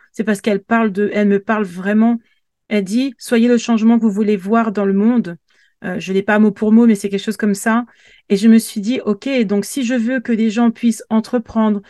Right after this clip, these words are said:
que des femmes, des petites filles noires ne se posent pas de questions, que les filles qui soient, euh, euh, introverties, parce que par exemple, euh, ben, moi, dans mon ch-, dans mon parcours, l'introversion est quelque chose que j'ai découvert très tard,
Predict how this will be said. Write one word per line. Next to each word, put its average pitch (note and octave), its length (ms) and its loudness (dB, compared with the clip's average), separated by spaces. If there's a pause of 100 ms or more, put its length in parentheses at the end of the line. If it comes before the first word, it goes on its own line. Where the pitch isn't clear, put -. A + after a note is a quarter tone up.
(180)
que A3+ 100 -4
des G#3+ 160 2
femmes, A#3+ 300 4
des G#3 100 2
petites A3+ 220 -2
filles B3 180 2
noires A#3 240 6
ne A3 100 6
se G3+ 140 -2
posent G3+ 280 -2
pas A#3 140 0
de A#3 60 -6
questions, A3+ 480 -2 (460)
que A#3+ 80 -2
les A3+ 180 4
filles A#3+ 240 -2
qui A#3 160 -2
soient, A#3+ 440 0
euh, G3+ 100 -2 (720)
euh, G#3 180 0
introverties, A#3 760 0
parce G3+ 200 -4
que - 80 -8
par G3 140 -2
exemple, G#3 480 -2 (280)
euh, F#3+ 80 -6
ben, F#3+ 220 -2 (100)
moi, G#3+ 280 2
dans G#3 140 0
mon G3 500 0
ch-, - 420 -16
dans F#3+ 160 -4
mon F#3+ 140 -2
parcours, B3 560 -2
l'introversion G3+ 640 -4
est A3+ 100 2
quelque G#3 180 -4
chose A3 200 -4
que G#3 100 -6
j'ai F#3+ 100 -6
découvert F#3+ 400 -6
très - 180 -8
tard, A3+ 300 -4